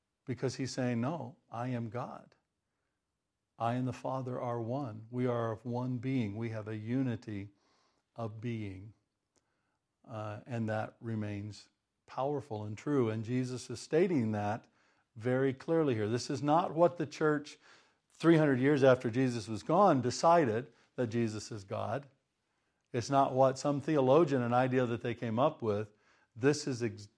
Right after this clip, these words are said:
explicitly the claim that Jesus makes of himself.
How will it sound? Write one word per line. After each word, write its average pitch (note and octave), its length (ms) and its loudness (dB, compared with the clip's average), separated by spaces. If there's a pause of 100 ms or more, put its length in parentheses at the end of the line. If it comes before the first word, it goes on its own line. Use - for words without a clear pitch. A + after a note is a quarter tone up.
(120)
explicitly C3 1400 2 (960)
the B2 100 -2
claim A2+ 720 -2 (280)
that B2 120 -4
Jesus A2+ 420 -4
makes D3 320 -4
of G#2 120 -12
himself. G2+ 580 -12